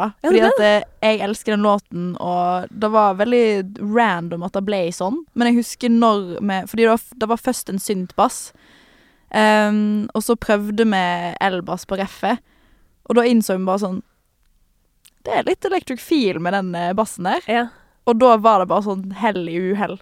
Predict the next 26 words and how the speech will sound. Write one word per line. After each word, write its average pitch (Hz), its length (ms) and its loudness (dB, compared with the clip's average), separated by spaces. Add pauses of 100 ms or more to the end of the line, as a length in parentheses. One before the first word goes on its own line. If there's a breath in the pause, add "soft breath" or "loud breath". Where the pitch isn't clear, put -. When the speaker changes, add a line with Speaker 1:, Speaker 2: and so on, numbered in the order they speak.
(160)
Speaker 1:
Det 214 100 -2
Speaker 2:
Ja. 214 60 2
Speaker 1:
var 208 120 2
bare 208 280 -2 (160)
skikkelig 208 480 -6
digg 190 460 -4
at - 180 -6
det 185 380 -4
minte 190 220 -8
meg 196 100 -6
om 185 60 -6
den 175 120 -8
låten. 175 240 -10
Speaker 2:
Så 285 160 -4
du 285 80 -2
fikk - 240 -8
en 269 100 -2
slags - 640 -8
semi, 190 920 -4
hva 220 80 -6 (100)
heter - 220 -6
det, 180 80 -14
kaller 202 240 -6
de 190 80 -2
det 196 100 -2 (140)
interpolation? 196 1000 -6